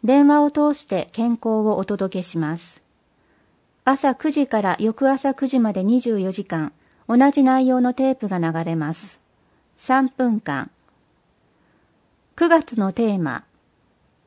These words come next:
月曜、リウマチ性多発筋痛症をご存知ですか？火曜、足の症状が気になる方へ。下肢動脈閉塞症。水曜、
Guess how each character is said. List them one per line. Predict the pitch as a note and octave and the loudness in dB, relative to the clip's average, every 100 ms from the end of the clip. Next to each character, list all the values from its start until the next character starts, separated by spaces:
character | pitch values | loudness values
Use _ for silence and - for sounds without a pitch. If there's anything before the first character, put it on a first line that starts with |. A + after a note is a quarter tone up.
| _ | _
月 | A3+ B3+ B3+ C#4 | 2 2 2 0
曜、 | C#4 B3+ D#3+ - _ _ _ _ _ _ | 2 0 -2 -8 _ _ _ _ _ _
リ | F#3+ C4 | 2 4
ウ | C#4 | 4
マ | C4+ C#4 | 4 2
チ | - | -2
性 | - C4+ A#3+ | -2 -2 -2
多 | B3 | -4
発 | B3 C4 B3+ B3+ | -4 -4 -6 -4
筋 | B3+ B3+ | 0 0
痛 | B3+ B3+ B3 | 0 -4 -4
症 | - A#3+ A3+ | -4 -4 -2
を | A3 G#3+ | -2 -2
ご | A3+ | -2
存 | A3 B3 A#3+ | -2 0 0
知 | G#3+ | -2
で | E3+ | -6
す | E3 - | -8 -10
か？ | G#3+ - _ _ _ _ _ _ _ _ _ | -10 -10 _ _ _ _ _ _ _ _ _
火 | - A#3+ | -2 2
曜、 | C4 A3 - _ _ _ _ _ _ | 2 2 -4 _ _ _ _ _ _
足 | - A3+ - | -6 -2 6
の | D4 D4+ | 6 6
症 | D4+ D4 | 2 0
状 | D4 D4+ | 2 0
が | A#3 | 0
気 | - | 0
に | A#3 B3+ | 2 2
な | B3+ | 2
る | A3+ | -2
方 | F3 F3 E3+ | -6 -6 -6
へ。 | C#3+ _ _ _ _ _ _ - | -6 _ _ _ _ _ _ -4
下 | C#4+ | -2
肢 | C#4+ - A3+ - | -2 -2 -4 0
動 | A#3+ C4+ | 4 4
脈 | B3+ C4 - | 4 2 0
閉 | A#3 A#3 A#3 | -2 0 -2
塞 | A3+ A3+ | -2 -6
症。 | - - G3+ F#3 - _ _ _ _ _ _ _ _ | -8 -6 -4 -4 -4 _ _ _ _ _ _ _ _
水 | - - C4 B3 | -8 -2 -2 0
曜、 | B3 A3 C3 | 0 0 -4